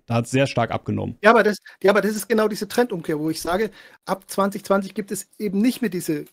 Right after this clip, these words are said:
Speaker 2: klar lineare Abnahme, ja? Das ist das ja, was ich meine, ja.
Speaker 1: Ja, aber da im, im Nord-, okay, also im Nordpolarmeer gibt es seit zwanzig zwanzig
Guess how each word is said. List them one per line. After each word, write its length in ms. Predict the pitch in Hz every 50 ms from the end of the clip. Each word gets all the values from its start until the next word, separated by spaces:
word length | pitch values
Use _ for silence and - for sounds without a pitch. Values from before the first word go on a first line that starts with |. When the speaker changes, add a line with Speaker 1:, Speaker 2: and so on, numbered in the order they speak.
| _
Speaker 2:
klar 280 | - - 170 156 151 151
lineare 480 | 156 156 147 147 143 135 127 127 - -
Abnahme, 540 | 127 - - 139 123 117 117 117 113 - _ _ _ _ _ _
ja? 220 | - 123 135 170 190 _ _ _ _ _ _ _ _ _ _ _ _ _ _
Das 140 | - 156 156
ist 140 | 208 202 -
das 100 | 185 -
ja, 100 | 190 175
was 140 | 180 170 -
ich 140 | 180 -
meine, 380 | 190 196 208 190 143 120 117 - _ _ _ -
ja. 80 | 123
Speaker 1:
Ja, 100 | 135 143 139
aber 200 | 123 123 123 - - _ - _ _ _ _ _ _ _ _ _ _ _ _ _ _ _ _ _ _ _
da 100 | 139 135
im, 200 | 131 143 147 165
im 200 | - 160 151 160
Nord-, 300 | 170 190 220 - - 135
okay, 320 | 135 123 - - 117 - -
also 300 | - 127 120 127 - - _
im 420 | - 233 233 247 254 254 247 _ _ _ _ _ _ _
Nordpolarmeer 1080 | - 131 151 156 160 165 160 _ - 127 117 120 123 156 185 226 240 254 262 269 277 269
gibt 240 | 190 147 156 - -
es 100 | 127 -
seit 180 | 123 123 120 -
zwanzig 480 | - 139 147 160 151 - 127 - -
zwanzig 720 | - - - 135 175 208 220 - - 247 262 277 269 - -